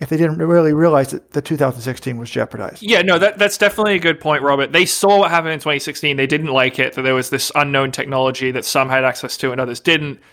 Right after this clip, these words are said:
Speaker 2: They stepped in to create rules to make sure that doesn't happen again. So I think, y-, you know, you're right on that one.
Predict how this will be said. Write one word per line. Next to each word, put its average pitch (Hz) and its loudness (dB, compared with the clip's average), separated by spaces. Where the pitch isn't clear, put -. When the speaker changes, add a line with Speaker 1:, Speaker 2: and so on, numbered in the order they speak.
Speaker 2:
They 143 2
stepped - 0
in 135 2
to 135 -2
create 135 0
rules 131 -2
to - -12
make 127 -6
sure 135 -4
that 120 -6
doesn't 127 -4
happen 131 -2
again. 131 0
So 151 0
I 143 6
think, 185 0
y-, 160 -14
you 160 -2
know, 151 2
you're 139 0
right 165 2
on 147 0
that 156 0
one. 127 -6